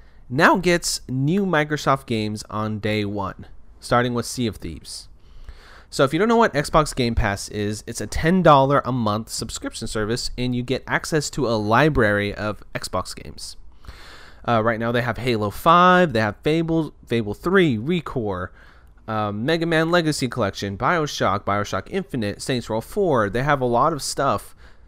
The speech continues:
A lot of stuff from last generation, and some actual original Xbox games are in there too. But it's a ten dollar service a month, and you'll be getting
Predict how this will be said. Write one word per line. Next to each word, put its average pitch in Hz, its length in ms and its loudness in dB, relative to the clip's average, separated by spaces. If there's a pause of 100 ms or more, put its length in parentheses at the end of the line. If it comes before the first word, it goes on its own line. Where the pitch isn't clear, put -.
(640)
A 123 60 -2
lot 160 200 8
of 170 160 2
stuff 156 260 0
from 107 380 -4
last 131 320 2
generation, 104 580 -4
and 127 160 -4
some 156 240 2
actual 117 480 -2
original 123 340 -2
Xbox 92 420 -6
games 90 240 -12
are 95 100 -10
in 85 80 -12
there - 100 -12
too. 131 480 -4 (1160)
But 240 100 0
it's 277 140 0
a 160 40 0
ten 160 200 0
dollar 127 240 4
service 110 480 -4 (100)
a 113 60 -4
month, 107 240 -2 (560)
and 139 160 2
you'll 147 80 4
be 147 100 0
getting 143 320 0